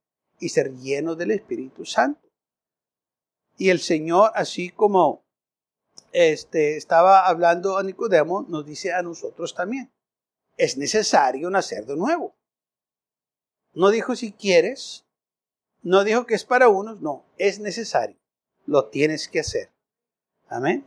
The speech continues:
tiene que suceder. Jesús le dijo, hablando a la mujer samaritana,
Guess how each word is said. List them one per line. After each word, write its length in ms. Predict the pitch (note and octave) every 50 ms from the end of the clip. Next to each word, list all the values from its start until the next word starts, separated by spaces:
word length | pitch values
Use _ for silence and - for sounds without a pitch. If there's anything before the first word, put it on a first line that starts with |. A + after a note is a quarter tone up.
| _ _
tiene 320 | - D#3+ D#3+ E3+ E3+ E3
que 100 | - E3+
suceder. 540 | D3+ - E3 - - F3+ D#3+ B2+ G#2+ G#2+ - _ _ _ _ _ _ _ _ _ _ _ _ _ _ _ _ _ _ _ _ _ _ _ _ _ _ _ _
Jesús 300 | - G#3 - - C#4 C#4+
le 140 | D4 D4+ C#4+
dijo, 560 | C4+ C#4 C#4+ C4 - C#4+ C#4 C#4 C#4 - -
hablando 380 | A3+ G#3 G3+ G#3+ A#3 B3 B3
a 40 | B3+
la 80 | B3 A#3+
mujer 280 | A#3 G3+ G#3 A3+ A3+
samaritana, 800 | G3+ A#3+ B3 B3 B3 B3 A#3 G3+ - F#3+ F3 F3 F#3+ G#3+ A3 A3